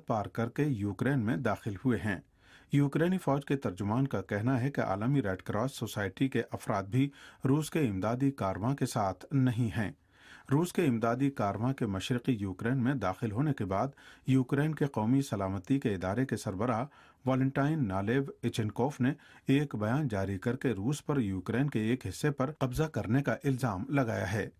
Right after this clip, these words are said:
انہوں نے کہا کہ روس کا یہ اقدام یوکرین کے ایک حصے پر براہ راست قبضے کے مترادف ہے۔ انہوں نے کہا کہ یہ روس کی فوجی گاڑیاں ہیں جو امدادی کارواں کے نام پر ریڈ کراس کے پرچم کے ساتھ یوکرین میں داخل ہوئی ہیں۔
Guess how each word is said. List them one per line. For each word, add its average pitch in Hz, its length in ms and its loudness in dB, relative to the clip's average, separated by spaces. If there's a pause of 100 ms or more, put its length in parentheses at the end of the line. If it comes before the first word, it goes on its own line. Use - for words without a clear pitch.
(320)
انہوں 139 200 4
نے 170 80 2
کہا 131 240 0
کہ 147 120 -2
روس 123 280 0
کا 123 100 0
یہ 107 280 0
اقدام 107 360 0 (320)
یوکرین 135 460 2
کے 135 100 2 (100)
ایک 135 300 2
حصے 139 240 0
پر 139 200 0
براہ 98 280 -2
راست 123 360 -2
قبضے 110 340 0
کے 110 180 -2 (120)
مترادف 107 640 0
ہے۔ 90 140 -2 (560)
انہوں 143 180 4
نے 180 140 2
کہا 143 220 2
کہ 151 120 0
یہ 120 340 2 (100)
روس 131 240 -2
کی 120 120 2
فوجی 113 440 0
گاڑیاں 107 360 2
ہیں 131 140 0 (320)
جو 139 80 6
امدادی 139 480 2
کارواں 104 400 0
کے 101 120 -4
نام 120 240 0
پر 113 160 -2 (340)
ریڈ 127 160 2
کراس 135 400 -2
کے 139 220 2
پرچم 139 460 0
کے 113 100 -2
ساتھ 127 420 -2
یوکرین 104 640 0
میں 117 120 0
داخل 110 420 -2
ہوئی 120 220 0
ہیں۔ 98 240 -2